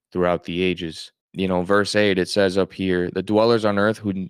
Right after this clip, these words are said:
whose names have not been written in the book of life from the foundation of the world will marvel to see the beast, because it was and is not and is to come." Well, like we said in previous chapters,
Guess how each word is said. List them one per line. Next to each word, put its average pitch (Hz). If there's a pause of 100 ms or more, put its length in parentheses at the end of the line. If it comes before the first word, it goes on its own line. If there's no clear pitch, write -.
whose 107
names 104
have 90
not 107
been 98
written 101
in 92
the 90
book 95
of 87
life 95
from 92
the 87
foundation 87
of 87
the 85
world 90 (380)
will 104
marvel 104
to 90
see 87
the 87
beast, 87 (520)
because 92
it 85
was 101
and 87
is 82
not 92 (160)
and 87
is 101
to -
come." 87 (160)
Well, 65
like 101
we 107
said 127
in 101
previous 113
chapters, 87